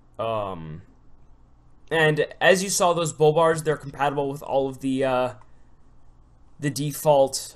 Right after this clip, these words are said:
um, sort of D L C toys and such. So, let's finally get this on the road. I am writing a slight Sweet F X mod as well,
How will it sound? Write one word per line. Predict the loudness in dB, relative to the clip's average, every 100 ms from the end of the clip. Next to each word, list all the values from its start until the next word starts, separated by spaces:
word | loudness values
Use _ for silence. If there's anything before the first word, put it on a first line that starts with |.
| -10
um, | -6 -4 -4 -6 -10 -12
sort | -6 -4 0
of | -2 -4 -10 -16 -20 -20 -20 -20 -20 -20 -20 -20 -20 -20 -20 -20 -20 -20 -20 -20 -20 -20 -20 -20 -20 -20 -20 -20 -20 -20 -20 -18 -18 -16 -16 -14 -2
D | 0
L | 0
C | -2 -8
toys | -4 -2 -2 -4
and | -10
such. | -12 -12 -16 -18 -20 -20
So, | -16 -16 -18 -20 -20 -20
let's | -18
finally | -16 -14 -16 -16 -16
get | -16 -16
this | -16 -16
on | -16
the | -14
road. | -12 -12 -14 -16 -16 -14 -14 -14 -14 -14 -14 -14 -14 -14 -14 -14 -16 -16 -16 -16 -16 -16 -16 -14 -14 -10
I | -6
am | -4
writing | -2 -2 -2 -6
a | -6 -2 -2 -2
slight | -8 -6 -6 -6
Sweet | -8 -8
F | -8 -8
X | -12 -8
mod | -8 -8
as | -10
well, | -8 -8 -10